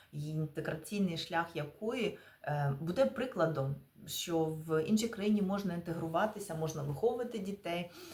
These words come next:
можна жити, насолоджуватися життям і не тільки думати про те, як виживати.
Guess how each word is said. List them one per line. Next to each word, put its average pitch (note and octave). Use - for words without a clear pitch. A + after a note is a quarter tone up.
можна D#3
жити, F3
насолоджуватися D3+
життям E3+
і E3+
не F3
тільки E3+
думати D3+
про C#3+
те, D#3
як D3
виживати. D3